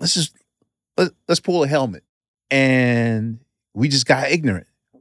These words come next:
We were like, "Yo." He started off like, you know, "Well, you know, we need, like,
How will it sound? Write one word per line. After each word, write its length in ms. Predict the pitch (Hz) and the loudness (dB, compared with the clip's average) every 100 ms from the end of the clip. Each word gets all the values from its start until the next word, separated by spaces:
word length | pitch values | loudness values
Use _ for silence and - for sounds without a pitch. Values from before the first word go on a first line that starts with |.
| - | -2
We 100 | 123 | 0
were 80 | 107 | 0
like, 180 | 90 80 | -2 0
"Yo." 400 | 110 82 - _ _ _ _ _ _ _ _ _ | 0 0 -6 _ _ _ _ _ _ _ _ _
He 120 | _ 185 | _ 0
started 320 | - 143 113 | 2 2 2
off 180 | 110 - | -2 -4
like, 200 | 85 - _ _ _ _ _ | -12 -12 _ _ _ _ _
you 120 | 131 | -2
know, 120 | 90 | -2
"Well, 240 | 82 - - | -4 -14 -2
you 120 | 123 | 2
know, 240 | 120 80 82 | 2 2 0
we 120 | 113 | 4
need, 200 | 120 95 | 4 2
like, 340 | 80 80 - | -4 -12 -14